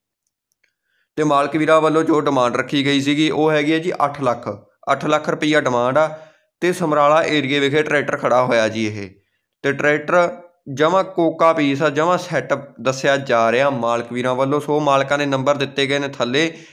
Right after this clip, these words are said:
ਇਹਨਾਂ ਨੰਬਰਾਂ 'ਤੇ ਕਾਲ ਕਰਕੇ ਜਾਂ ਫਿਰ WhatsApp 'ਤੇ ਗੱਲਬਾਤ ਕਰਕੇ ਤੁਸੀਂ ਇਹ ਟਰੈਕਟਰ ਫੋਰ ਬਾਈ ਫੋਰ ਖਰੀਦ ਸਕਦੇ ਹੋ, ਜਿਨ੍ਹਾਂ ਵੀ ਵੀਰਾਂ ਨੇ ਲੈਣਾ ਹੋਵੇ।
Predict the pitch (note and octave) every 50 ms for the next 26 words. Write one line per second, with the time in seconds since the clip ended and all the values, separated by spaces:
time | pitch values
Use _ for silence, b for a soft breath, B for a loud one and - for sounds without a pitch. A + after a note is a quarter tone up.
0 | B B B E3 F3+ G3+ G#3+ G#3+ G3+ G3 F#3 F#3 F3+ E3+ E3+ E3+ - D#3+ D#3 D3
1 | D3 D3 D3 C#3+ C#3+ C#3+ D#3 D3+ C#3+ C#3+ C#3 C3+ D3 C#3+ C3 B2+ B2+ B2+ - D#3+
2 | D3+ C#3+ - D3 C3 B2 B2 A#2 A#2 A2+ A#2+ A#2 A#2 - - A#2 A2+ A2+ - B2+
3 | A2 A#2 A2 A#2+ A#2+ A2+ A2 G#2+ A2+ C3+ B2+ B2+ B2 A#2 A2+ A2+ A#2 B2+ B2+ -
4 | B2 A#2+ A#2 A#2+ B2 B2 B2+ C3 B2+ B2+ B2+ B2+ - C#3 C3 B2 A#2+ - C3 B2+
5 | C3 C3 D3 D#3 D#3 C#3 D#3+ B B B B B - B2+ C#3+ D#3 F3 F#3 F3+ F3
6 | D3 C#3 C3 B2+ A#2+ A#2+ C#3+ D#3+ D#3+ D3 C3+ B2 A#2 A2+ - - G2 G2+ F#2+